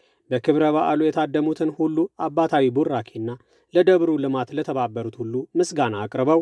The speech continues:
በመላከ ብርሃናት መምህር ሙላት ከበቤ በቀድሞ የደብሩ አስተዳዳሪ ስለ ደብሩ የልማት ተግባር ምዕመናንን አሳስበው ቃለ ምዕዳንና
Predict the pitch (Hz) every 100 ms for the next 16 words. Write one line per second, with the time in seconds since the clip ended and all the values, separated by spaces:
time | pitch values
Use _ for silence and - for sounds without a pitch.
0 | - _ - 135 151 156 160 160 156 160
1 | 175 202 160 160 156 160 131 156 143 -
2 | - 123 120 131 151 _ _ _ 165 180
3 | 151 147 160 143 160 143 165 156 143 127
4 | 120 - 127 117 110 110 143 - _ _
5 | _ - - 131 151 160 151 170 170 165
6 | 160 160 - _ 156 143 131 135 143 -
7 | 156 180 165 156 139 123 123 - 151 -
8 | 110 - 143 151 - _ _ _ - -
9 | 139 156 160 160 147 135 131 127